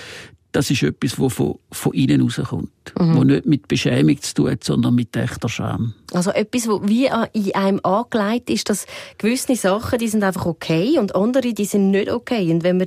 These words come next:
Speaker 2: dort irgendwie sich anders verhält, als man für sich sagt, dass es okay wäre,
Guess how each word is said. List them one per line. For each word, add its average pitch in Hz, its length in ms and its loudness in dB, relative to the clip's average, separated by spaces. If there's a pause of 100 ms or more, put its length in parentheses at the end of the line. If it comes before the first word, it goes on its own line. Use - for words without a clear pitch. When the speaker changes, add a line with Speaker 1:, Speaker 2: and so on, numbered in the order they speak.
Speaker 2:
dort 202 300 0
irgendwie 208 540 0 (960)
sich - 220 -2 (320)
anders 262 400 2
verhält, 214 680 0
als 208 180 0
man 220 100 2
für 208 140 -4
sich 247 380 2
sagt, 226 400 -2
dass 220 100 -4
es 214 120 -4
okay 208 400 -2
wäre, 190 280 -2